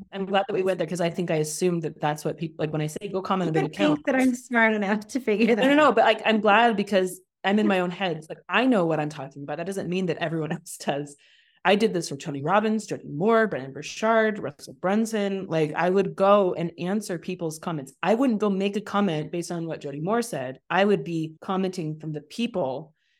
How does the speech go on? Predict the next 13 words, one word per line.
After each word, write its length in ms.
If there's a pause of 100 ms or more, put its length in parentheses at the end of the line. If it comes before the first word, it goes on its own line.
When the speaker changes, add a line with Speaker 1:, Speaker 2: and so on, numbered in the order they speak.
(120)
Speaker 2:
Okay. 20
Speaker 1:
especially 460
with 100
a 60
polarizing 880
post 260
like 240
that, 260
where 120
people's 320
feelings 260
are 240
raw. 460